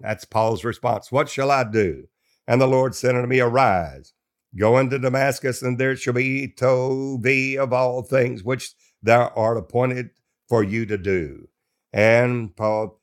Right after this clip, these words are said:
said, "When I could not see for the glory of that light, it blinded him.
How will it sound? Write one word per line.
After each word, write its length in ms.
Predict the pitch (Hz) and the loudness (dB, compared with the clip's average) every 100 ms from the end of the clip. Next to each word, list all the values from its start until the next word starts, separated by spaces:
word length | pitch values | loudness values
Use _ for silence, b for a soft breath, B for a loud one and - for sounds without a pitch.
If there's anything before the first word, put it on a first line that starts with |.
| _ | _
said, 360 | - 117 110 101 | 0 2 2 0
"When 120 | 110 | -2
I 120 | 113 | -2
could 220 | - 113 | -2 -2
not 200 | 120 120 | 0 -2
see 360 | - 120 131 127 | -4 -2 -2 -2
for 140 | 127 | -4
the 120 | 123 | -4
glory 380 | 107 123 127 127 | -2 0 0 0
of 100 | 127 | 0
that 240 | 123 135 117 | 0 0 -2
light, 300 | 113 85 _ - | -2 -4 _ -4
it 260 | 120 127 | -2 -2
blinded 460 | 101 165 151 113 80 | 0 2 2 0 -4
him. 200 | 65 | -10